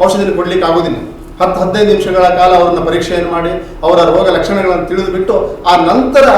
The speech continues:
ಔಷಧಿಯನ್ನು ಕೊಡುವಂಥ ಕ್ರಮ ನಮ್ಮ ನಾಟಿ ವೈದ್ಯದ್ದಾಗಿದೆ. ಹಾಗಾಗಿ ಈ ನಾಟಿ ವೈದ್ಯವನ್ನು ನೋಡ್ತಾ ನೋಡ್ತಾ ನಾವು ನಾಡಿ ವೈದ್ಯವನ್ನು ಏನು ಪರೀಕ್ಷೆಯನ್ನು ಮಾಡ್ತಾ ಇದ್ದೇವೆ, ಇಲ್ಲಿ ನಾವು ಕೊಗ್ರೆಯ ಗಣೇಶ ರಾಯರು ಅಂತ ಹಿರಿಯ ಡಾಕ್ಟರ್ ಒಬ್ಬರಿದ್ದು ನಮ್ಮ ಸುತ್ತಮುತ್ತಲಲ್ಲಿ,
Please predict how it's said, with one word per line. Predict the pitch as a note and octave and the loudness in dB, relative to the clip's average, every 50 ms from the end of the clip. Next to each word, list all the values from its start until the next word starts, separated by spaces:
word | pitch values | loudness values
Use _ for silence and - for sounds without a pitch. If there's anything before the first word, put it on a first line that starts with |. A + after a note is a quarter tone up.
| G3+ G3+ - - F#3 F#3+ | 2 0 -2 -2 0 0
ಔಷಧಿಯನ್ನು | F#3+ - - G#3 G3 F#3 F3+ E3+ - | 0 0 0 -2 0 -2 -2 -4 -4
ಕೊಡುವಂಥ | F3+ F3+ F3 E3 - | -4 -4 -4 -2 -4
ಕ್ರಮ | E3+ - - - A#3+ B3 - - - - - - | -4 -2 -2 0 2 2 2 0 0 -4 -4 -4
ನಮ್ಮ | D#3+ D#3+ D#3+ | -4 -2 -2
ನಾಟಿ | D#3+ D3+ D#3 - - D3+ C#3 | 0 0 0 -2 -2 -2 -4
ವೈದ್ಯದ್ದಾಗಿದೆ. | B2+ B2 A#2+ B2+ B2+ - - - - - - - - - - - - - - - - - - - - - - - - | -4 -4 -6 -6 -6 -6 -8 -8 -8 -12 -14 -16 -18 -20 -20 -20 -20 -20 -20 -20 -20 -20 -20 -20 -20 -18 -14 -2 0
ಹಾಗಾಗಿ | A3+ B3 C4+ C4+ C4 A3+ | 2 4 6 6 6 4
ಈ | A3+ A3 - - - A3+ G#3+ | 2 0 -2 -6 -6 -4 -2
ನಾಟಿ | G3+ G#3 A#3 - - C#4+ C4 | 2 2 2 2 2 2 4
ವೈದ್ಯವನ್ನು | B3+ C4 C4 B3+ B3+ B3 A#3+ A#3 | 4 4 4 2 2 2 4 4
ನೋಡ್ತಾ | A3+ A3 - - A3+ | 2 2 2 2 0
ನೋಡ್ತಾ | G#3 G#3 G#3+ G#3+ G#3+ G#3+ | 0 2 2 2 2 0
ನಾವು | G#3+ G#3+ G#3 | 0 0 2
ನಾಡಿ | A#3+ A#3+ - C4 C4+ B3+ | 2 2 4 4 4 4
ವೈದ್ಯವನ್ನು | A#3+ A#3+ A#3+ A#3 A#3 A3 A3 A3+ G#3+ G3+ | 4 4 4 4 2 2 2 2 2 2
ಏನು | G3+ G#3 - - | 0 0 -2 -2
ಪರೀಕ್ಷೆಯನ್ನು | F#3 - G#3+ - - A3 G#3+ G#3 - | -2 -2 -2 0 2 2 2 2 2
ಮಾಡ್ತಾ | F3+ F3+ F3+ F#3 | 0 0 0 -2
ಇದ್ದೇವೆ, | F3+ F3+ G3+ G#3+ G#3+ G#3 - - - - - - | -2 -2 0 2 2 2 2 0 -4 -6 -6 -4
ಇಲ್ಲಿ | G#3 G#3+ G#3+ | -2 0 2
ನಾವು | G3+ G3 G3 F#3+ - F3+ | 4 4 4 2 2 0
ಕೊಗ್ರೆಯ | F#3+ G3 F#3+ A#3 A3+ G#3+ G3+ F3 - | -2 0 2 4 4 4 4 4 4
ಗಣೇಶ | - G#3+ A#3 G#3+ A3+ A3 | 4 4 2 2 2 2
ರಾಯರು | G3 F#3 F#3 F#3 E3+ | 2 2 2 2 0
ಅಂತ | E3 D#3+ D3+ | -2 -2 -4
ಹಿರಿಯ | C3+ F3+ F3+ G#3 G3+ | -4 -4 -2 -2 0
ಡಾಕ್ಟರ್ | - - E3 E3 E3 E3 | 0 0 -2 -4 -6 -6
ಒಬ್ಬರಿದ್ದು | D#3+ D#3 C#3+ D3 C#3 | -8 -8 -8 -8 -6
ನಮ್ಮ | C#3+ D3 C#3 | -6 -8 -6
ಸುತ್ತಮುತ್ತಲಲ್ಲಿ, | - F3 - - D3+ D3 C#3 B2 A#2+ G#2+ G2 - - - - | -8 -10 -10 -8 -8 -8 -10 -10 -10 -12 -12 -12 -14 -16 -18